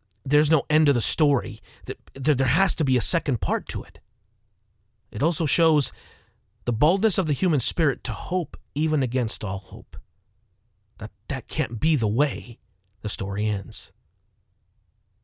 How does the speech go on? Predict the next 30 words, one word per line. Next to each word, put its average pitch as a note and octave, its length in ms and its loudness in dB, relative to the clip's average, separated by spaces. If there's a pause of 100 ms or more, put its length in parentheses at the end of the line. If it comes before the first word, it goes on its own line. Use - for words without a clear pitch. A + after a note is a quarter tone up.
(320)
And A2+ 80 -2
no E3 80 4
matter G#3 220 4
how F#3+ 340 2 (400)
anyone F3 420 2
may C#3+ 140 2
try F3+ 240 -2
to C3+ 100 0
spin - 360 0
it G#3+ 160 0 (600)
or G#2 120 -6
throw F3 340 2
it, - 140 -8
you, C#3 260 2 (460)
you C3 100 2
can't A#3 400 -2
deny D3+ 600 2 (380)
the A2 120 -4
presence E3+ 560 0
of B2 120 2
a A#2 60 2
natural D3 600 0
law A#2 240 4
that A#2 180 -4
governs A2 680 0 (460)
all C#3+ 160 0
of - 100 -8
us. - 300 -12 (1500)
And A2 280 0
we, B2+ 400 0